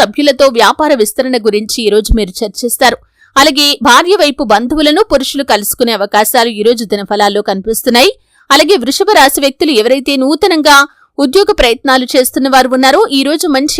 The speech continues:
అవకాశం మీ ముందుకు రాబోతుంది. అయినప్పటికీ కొన్ని విషయాల్లో మాత్రం మీరు కాంప్రమైజ్ కావాల్సి రావచ్చు. అంటే ప్యాకేజ్ విషయంలో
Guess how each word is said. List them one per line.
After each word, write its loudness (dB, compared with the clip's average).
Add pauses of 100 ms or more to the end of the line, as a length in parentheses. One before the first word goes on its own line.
అవకాశం -2
మీ -6
ముందుకు -4
రాబోతుంది. 0 (420)
అయినప్పటికీ 0 (100)
కొన్ని 2
విషయాల్లో 0 (100)
మాత్రం -2
మీరు -2
కాంప్రమైజ్ -2
కావాల్సి -4
రావచ్చు. 0 (440)
అంటే 0 (120)
ప్యాకేజ్ 2 (100)
విషయంలో -2